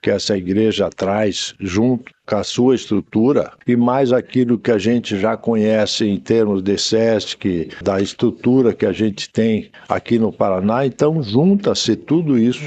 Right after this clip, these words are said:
e eu tenho certeza que serão beneficiados muita gente no estado do Paraná. Isso é muito importante, essa reunião de hoje, para aqueles que precisam de uma ajuda, uma ajuda séria, responsável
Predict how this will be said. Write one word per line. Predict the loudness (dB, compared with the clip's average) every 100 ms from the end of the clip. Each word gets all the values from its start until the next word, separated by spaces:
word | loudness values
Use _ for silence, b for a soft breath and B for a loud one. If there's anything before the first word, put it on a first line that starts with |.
| -2
e | 0
eu | 0
tenho | 0 -2
certeza | 0 -2 -2 0 0 0 -2
que | -2 -4
serão | -2 0 0 0 0
beneficiados | 0 0 -2 -6 -6 -4 -2 -4 -6
muita | -2 0 0 -2 -6
gente | -6 -8 -8 -12 -4
no | -2
estado | -2 -2 -2 -2
do | -4
Paraná. | -2 -4 -4 -6 -10
Isso | -8 -4 -2
é | -2 -2
muito | 0 0 0
importante, | -2 -2 -2 0 -2 0 -2
essa | -2 -2
reunião | -2 -2 -2 -2 0
de | 0
hoje, | 2 0 0 -4 -8 B
para | -2 0 -2
aqueles | -2 0 2 0 -4 -16
que | -4 -2 -2 -4 _ _
precisam | 0 0 0 2 2 0 -2 -2 -6
de | -4 -2
uma | 0 0
ajuda, | -2 -2 -2 -4 -10 -16 _ -4
uma | -2 -2
ajuda | -2 -2 0 -2
séria, | -2 0 0 2 0 -2
responsável | -2 -4 -4 -8 -4 -4 -2 -2 -4 -4